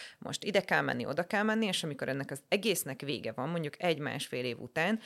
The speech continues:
akkor ott áll, hogy úristen, túl vagyok egy emlőrákon, kvázi meggyógyultam, de ugye ilyet még nem mondhatunk, és akkor most hogyan tovább? Most ki fog ez újulni? Úristen, mit csináljak vele? Tehát ez mind egy ilyen,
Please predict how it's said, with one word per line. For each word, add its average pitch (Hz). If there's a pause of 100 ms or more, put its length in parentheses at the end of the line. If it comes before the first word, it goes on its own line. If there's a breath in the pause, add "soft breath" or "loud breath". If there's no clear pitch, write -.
(240 loud breath)
akkor -
ott 208
áll, 143
hogy 208
úristen, 196
túl 185
vagyok 135
egy 123
emlőrákon, 190 (760 loud breath)
kvázi 160
meggyógyultam, 143
de 117
ugye 120
ilyet 120
még 113
nem 110
mondhatunk, 240
és -
akkor 190
most 190
hogyan 143
tovább? 139
Most -
ki 175
fog 190
ez 196
újulni? 135
Úristen, 175
mit 175
csináljak 139
vele? 117
Tehát -
ez 160
mind 180
egy 180
ilyen, 190